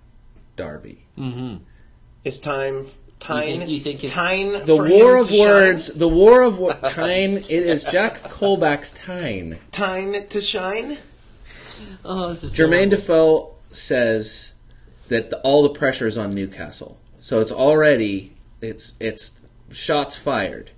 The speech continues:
Speaker 2: Well, sure,
Speaker 1: from
Speaker 2: because
Speaker 1: Jermaine
Speaker 2: Sunderland's
Speaker 1: Defoe.
Speaker 2: technically not in the bottom three right now.
Speaker 3: Sunderland
Speaker 1: Right.
Speaker 3: has owned Newcastle
Speaker 1: Right.
Speaker 3: in
Speaker 2: That's
Speaker 3: this
Speaker 2: correct.
Speaker 1: They have
Speaker 3: fixture
Speaker 1: lost
Speaker 3: for the
Speaker 1: their
Speaker 3: last, like, eight years.
Speaker 1: Newcastle has lost their last six, but they're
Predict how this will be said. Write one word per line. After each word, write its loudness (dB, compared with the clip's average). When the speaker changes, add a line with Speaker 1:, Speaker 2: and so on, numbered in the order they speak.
Speaker 2:
Well, -4
sure, -6
Speaker 1:
from -2
Speaker 2:
because -6
Speaker 1:
Jermaine 0
Speaker 2:
Sunderland's -4
Speaker 1:
Defoe. -14
Speaker 2:
technically -8
not -8
in -12
the -10
bottom -8
three -10
right -10
now. -8
Speaker 3:
Sunderland -4
Speaker 1:
Right. 2
Speaker 3:
has -12
owned -2
Newcastle -6
Speaker 1:
Right. 0
Speaker 3:
in -8
Speaker 2:
That's -4
Speaker 3:
this -8
Speaker 2:
correct. -4
Speaker 1:
They 2
have 2
Speaker 3:
fixture 0
Speaker 1:
lost -2
Speaker 3:
for -10
the 0
Speaker 1:
their -2
Speaker 3:
last, -4
like, -8
eight -8
years. -8
Speaker 1:
Newcastle -2
has -6
lost -4
their -6
last -6
six, -10
but -6
they're -4